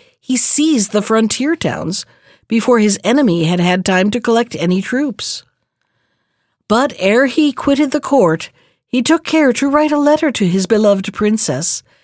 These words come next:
imploring her to have patience and trust to him. And this he gave into the hands of his favorite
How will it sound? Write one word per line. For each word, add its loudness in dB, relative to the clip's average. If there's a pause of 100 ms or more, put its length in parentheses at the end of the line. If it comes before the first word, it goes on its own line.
(260)
imploring 2
her 2
to -2
have 0
patience -4 (460)
and 0
trust 0
to -2
him. -8 (1120)
And 2
this 2
he -2
gave 2
into 0
the 2
hands 0
of -2
his 0
favorite -2